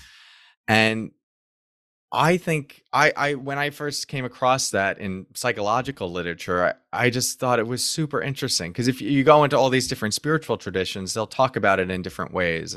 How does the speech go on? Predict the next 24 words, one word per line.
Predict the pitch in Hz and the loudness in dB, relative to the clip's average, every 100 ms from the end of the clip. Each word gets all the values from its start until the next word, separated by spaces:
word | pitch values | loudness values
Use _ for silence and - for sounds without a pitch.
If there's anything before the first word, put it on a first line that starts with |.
| - | -10
as | 92 - | -4 -2
spirit, | - 101 92 87 82 - | 0 6 6 6 2 -4
as | 87 | -6
soul, | - - 90 87 85 - _ - - - _ - | -4 0 0 0 -4 -8 _ -20 -20 -20 _ 6
or | 98 | 6
as | 92 | 8
awareness. | 98 87 90 90 85 73 - - - - - _ - | 2 0 -2 -2 -4 -4 -4 -6 -10 -18 -20 _ 0
Um, | 85 82 80 76 - | 2 4 0 -6 -10
in | 92 | -6
a | 85 | -2
lot | 82 | 0
of | 85 | 2
Buddhist | 117 104 | 4 4
practice, | - 90 - 87 | 4 2 2 -8
they | 87 | -8
talk | 85 87 82 | -2 -4 -2
about | 85 85 | -6 -6
just | 82 - | -6 -6
this | 95 82 | -6 -4
backdrop | 87 87 87 82 80 | 0 -2 0 -2 -2
of | 87 | -2
awareness | 80 80 82 85 85 85 - - | -4 -4 -4 -4 -6 -6 -6 -6
that's, | - 80 - - - _ - 85 - _ - - | -4 -2 -2 -4 -6 _ -12 -12 -14 _ -20 -14
that's | 104 98 - | 0 0 0